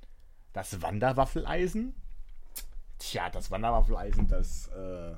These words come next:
ist halt eben ein Waffeleisen, das wandert. Auch folgenswert. Von, äh, der Backhauscast.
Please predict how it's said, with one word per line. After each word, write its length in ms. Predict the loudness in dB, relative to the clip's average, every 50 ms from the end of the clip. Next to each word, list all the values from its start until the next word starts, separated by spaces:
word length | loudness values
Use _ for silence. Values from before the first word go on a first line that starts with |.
| -12 -12 -14
ist 160 | -12 -10 -8
halt 200 | -8 -8 -6 -8
eben 120 | -8 -6
ein 180 | -6 -6 -6 -4
Waffeleisen, 580 | -6 -6 -6 -8 -8 -6 -6 -6 -6 -6 -6 -6
das 220 | -6 -6 -6 -4
wandert. 480 | -4 -4 -4 -2 -4 -4 -4 -4 -6 -8 -12 -12 -12 -14 -14 -16 -16 -16 -16 -14 -12 -6 -4
Auch 140 | -4 -4 -4
folgenswert. 840 | -4 -4 -2 -2 -2 -2 -4 -8 -10 -8 -8 -6 -6 -8 -10 -12 -14 -14 -14 -14 -14 -16 -16 -16 -18 -18 -18 -16 -12
Von, 320 | -10 -8 -8 -8 -8 -12 -16 -20 -20 -16 -10
äh, 280 | -6 -4 -4 -4 -4 -4
der 220 | -4 -4 -4 -4
Backhauscast. 1120 | -4 -6 -12 -12 -10 -10 -10 -10 -8 -8 -10 -10 -10 -10 -10 -10 -10 -12 -12 -14 -14 -14 -14